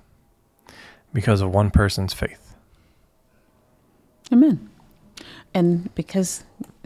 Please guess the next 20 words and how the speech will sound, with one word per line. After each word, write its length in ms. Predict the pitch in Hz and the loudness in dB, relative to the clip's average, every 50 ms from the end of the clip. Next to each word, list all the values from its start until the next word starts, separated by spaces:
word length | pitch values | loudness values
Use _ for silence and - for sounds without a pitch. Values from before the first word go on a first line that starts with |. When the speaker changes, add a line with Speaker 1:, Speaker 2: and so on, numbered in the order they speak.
| - - - | -20 -12 -8
Speaker 2:
the 100 | - 160 | -6 -4
word 220 | 156 180 190 185 | -2 -2 -2 -2
of 120 | 190 175 - | -4 -4 -2
God 240 | 190 190 185 185 | -2 -2 0 -2
endures. 640 | 180 180 180 170 196 214 196 151 139 143 - - - - _ _ - - | -2 -2 0 0 0 -2 -2 -4 -6 -8 -10 -12 -16 -18 _ _ -10 0
So, 80 | - 135 | 4 4
Speaker 1:
Amen. 400 | 120 117 131 160 175 - 104 101 - _ - - - - - - - _ _ _ | 6 8 8 8 6 4 2 -2 -8 _ -20 -20 -20 -20 -20 -20 -20 _ _ _
Speaker 2:
um, 300 | 175 170 170 165 160 156 | -4 -4 -2 -2 2 6
Speaker 1:
But 80 | 143 139 | 8 10
I 20 | |
want 160 | 143 143 135 127 | 10 10 10 8
to 40 | |
say 160 | 113 - 143 135 | 6 6 6 8
that 200 | 123 127 127 117 | 10 8 8 8
as 140 | 117 110 | 6 6
an 100 | 113 110 | 6 6
encouragement 720 | 107 101 - - 160 185 170 135 110 117 110 107 104 - - | 4 4 2 2 4 4 4 4 2 0 0 0 -2 -4 -6
to, 340 | - - 127 117 110 110 104 - _ _ _ _ _ _ - - - _ | -2 0 2 2 2 0 -2 -4 _ _ _ _ _ _ -20 -20 -20 _
to 180 | - - 135 131 | 0 2 6 8
others, 580 | 127 156 170 - - 160 - - - - - | 8 8 6 2 -4 -6 -10 -12 -12 -12 -14